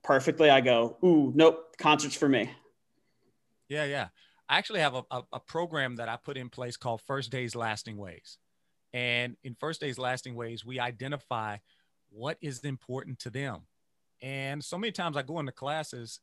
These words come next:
Speaker 2: and, like, the first day of school, first day of school, they, they giving, they giving out the, uh, the theory worksheets. I'm like, "It's beginning band." Like, you get, like, w-, w-, like, and, and God bless, like, like, bless your soul. If you're giving out the theory worksheets,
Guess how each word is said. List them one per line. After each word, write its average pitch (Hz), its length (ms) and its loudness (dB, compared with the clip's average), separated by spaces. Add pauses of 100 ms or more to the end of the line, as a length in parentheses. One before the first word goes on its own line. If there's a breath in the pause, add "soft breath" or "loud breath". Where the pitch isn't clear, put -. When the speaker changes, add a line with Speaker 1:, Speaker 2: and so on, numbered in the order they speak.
Speaker 2:
and, 123 300 -10
like, 117 160 -10
the 123 60 -18
first 160 260 -10
day 139 80 -10
of 123 80 -12
school, 147 420 -14 (540)
first 220 160 -12
day 175 80 -6
of 147 60 -6
school, 175 200 -10
they, 165 220 -6 (140)
they 160 160 -10
giving, 165 440 -10
they 147 80 -12
giving 180 240 -12
out 139 220 -8
the, 110 240 -14
uh, 101 260 -14 (300)
the 120 160 -18
theory 311 240 -4
worksheets. 107 680 -10 (800)
I'm 175 100 -16
like, 127 260 -10
"It's - 120 -20
beginning 123 320 -12
band." 190 340 -10 (140)
Like, 123 160 -16
you 143 60 -18
get, - 200 -20
like, - 180 -12
w-, 127 140 -20
w-, 123 140 -20 (180)
like, 127 140 -12 (160)
and, 180 260 -6
and 190 220 -2
God 294 240 -2
bless, - 400 -6
like, 180 200 -4
like, 160 240 0 (380)
bless 269 260 0
your 185 100 -6
soul. 113 360 -4
If 147 140 -8
you're 233 100 -8
giving 254 220 0
out 196 120 2
the 180 60 -20
theory 196 260 0
worksheets, 160 540 -2